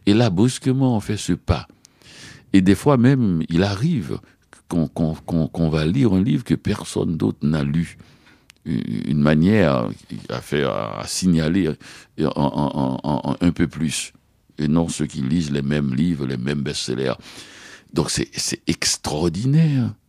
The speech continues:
Quelqu'un qui lit quelqu'un d'autre,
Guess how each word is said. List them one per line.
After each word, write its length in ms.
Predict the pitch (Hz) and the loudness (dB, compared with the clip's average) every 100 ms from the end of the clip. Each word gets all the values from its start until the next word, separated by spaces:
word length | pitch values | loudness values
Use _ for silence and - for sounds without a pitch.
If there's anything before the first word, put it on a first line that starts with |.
| _ _ _ _ _ _ _ - | _ _ _ _ _ _ _ 0
Quelqu'un 480 | 80 73 - 98 95 | 0 2 2 2 2
qui 160 | 82 | 0
lit 420 | 78 87 113 131 | 4 6 6 6
quelqu'un 380 | - 80 73 85 | 4 2 2 -2
d'autre, 400 | 76 85 82 - | 2 0 0 -6